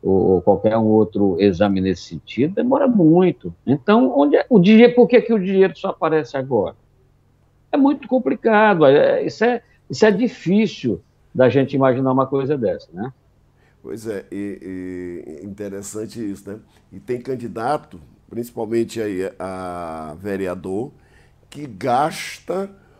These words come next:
Speaker 2: o que não vai tirar em quatro anos como salário. E não dá pra entender se é uma questão de status.
Speaker 1: Eu queria saber que matemática é essa.
Speaker 2: <laughs> Não
Speaker 1: O
Speaker 2: fez.
Speaker 1: cara,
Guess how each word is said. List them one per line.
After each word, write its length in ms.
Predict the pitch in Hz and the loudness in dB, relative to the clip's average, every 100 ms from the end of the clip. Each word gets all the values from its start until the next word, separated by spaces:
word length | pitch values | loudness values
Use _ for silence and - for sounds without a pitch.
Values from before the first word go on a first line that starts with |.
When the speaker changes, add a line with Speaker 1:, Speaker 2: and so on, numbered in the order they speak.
| _ | _
Speaker 2:
o 100 | 117 | -14
que 160 | - | -4
não 220 | 156 165 190 | 0 2 2
vai 180 | 180 | 0
tirar 320 | 160 165 143 151 | -2 0 2 2
em 40 | |
quatro 400 | 147 151 160 156 | 2 0 0 -2
anos 200 | 139 139 | -2 -4
como 180 | 139 135 | -8 -10
salário. 540 | 147 135 113 98 95 92 _ _ _ _ _ _ | -4 -2 0 -4 -6 -16 _ _ _ _ _ _
E 140 | 80 127 | -14 -8
não 180 | 160 | -6
dá 140 | 147 139 | -2 -2
pra 120 | 131 | 0
entender 280 | 127 123 113 | -4 -4 -6
se 100 | 127 | -6
é 40 | |
uma 60 | 117 | -8
questão 320 | 120 113 117 | -8 -8 -8
de 80 | 107 | -10
status. 560 | 98 101 92 - - _ _ _ _ _ _ _ _ _ | -10 -10 -10 -12 -18 _ _ _ _ _ _ _ _ _
Speaker 1:
Eu 100 | 131 | -2
queria 300 | - 151 160 | 4 6 6
saber 520 | 160 160 113 120 143 | 4 2 4 2 2
que 100 | 143 | 0
matemática 720 | 123 135 127 107 101 104 - | 0 0 -2 -2 -2 -4 -2
é 220 | 123 82 71 | -2 -2 -8
essa. 760 | _ _ 113 - 131 - 147 | _ _ -16 -4 -4 0 -2
Speaker 2:
<laughs> 0 | |
Não 120 | 135 | -2
Speaker 1:
O 20 | |
Speaker 2:
fez. 260 | 151 156 170 | -6 -2 2
Speaker 1:
cara, 320 | 123 117 117 | 4 4 2